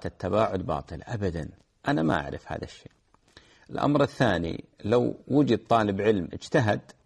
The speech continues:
اجتهاد مثلًا، فإنه في مقابل جماهير الفقهاء، فكيف يا محمد تترك جماهير أهل العلم وتترك هذه المجالس العلمية وهيئات كبار العلماء ومجالس الفتوى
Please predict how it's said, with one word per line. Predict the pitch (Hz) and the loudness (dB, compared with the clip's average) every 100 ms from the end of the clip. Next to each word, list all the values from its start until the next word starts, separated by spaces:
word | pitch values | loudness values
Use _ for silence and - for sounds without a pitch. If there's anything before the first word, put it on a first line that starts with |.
| _ | _
اجتهاد | - 139 123 92 | -8 -2 0 0
مثلًا، | 95 95 90 92 - - _ _ _ | 0 0 -2 -2 -6 -14 _ _ _
فإنه | - 147 151 | -2 2 2
في | 135 147 | 2 2
مقابل | 147 - 156 151 143 127 | 2 2 2 4 2 0
جماهير | 139 143 135 160 127 | 0 0 0 0 0
الفقهاء، | 117 139 - 92 78 - _ _ _ _ _ | -2 -2 -2 -4 -6 -16 _ _ _ _ _
فكيف | - - 185 165 131 | -6 2 4 4 2
يا | 117 | 0
محمد | 104 113 104 92 | 0 -2 -2 -2
تترك | - 147 - 117 - | -2 -4 -2 -4 0
جماهير | 117 127 120 151 135 | 0 0 0 0 0
أهل | 107 104 110 | -2 -2 0
العلم | 101 117 85 - _ _ _ _ - - | 2 2 0 -4 _ _ _ _ -20 -12
وتترك | 117 165 - 127 - | -4 -4 -2 -2 0
هذه | 131 123 | 0 0
المجالس | 117 113 123 120 110 110 | 0 0 0 0 -2 -4
العلمية | 95 107 110 113 101 | -2 0 0 0 0
وهيئات | 87 101 - 110 - | -2 -2 0 0 -2
كبار | 107 104 104 | -2 0 2
العلماء | 98 104 107 92 85 - _ _ _ | 0 0 0 0 -2 -8 _ _ _
ومجالس | 104 104 110 104 98 104 | -6 -2 2 0 0 -6
الفتوى | - 120 - 92 | -4 -4 -2 -4